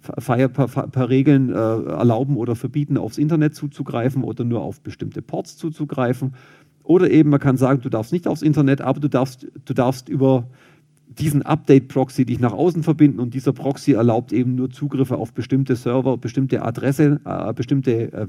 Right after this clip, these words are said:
Webadressen typischerweise, wo dann eben die Betriebssystem-Updates dahinter stecken. Also kann man sagen, okay,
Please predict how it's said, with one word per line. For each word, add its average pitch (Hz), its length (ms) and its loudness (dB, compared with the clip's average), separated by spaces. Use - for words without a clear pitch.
Webadressen 139 680 -2
typischerweise, 120 720 -4
wo 120 140 4
dann 113 140 2
eben 120 200 -2
die 113 120 -4
Betriebssystem-Updates - 1000 -6
dahinter 107 320 -6
stecken. - 340 -14
Also 107 180 -8
kann 120 180 -2
man 117 100 0
sagen, 120 300 0
okay, 139 300 0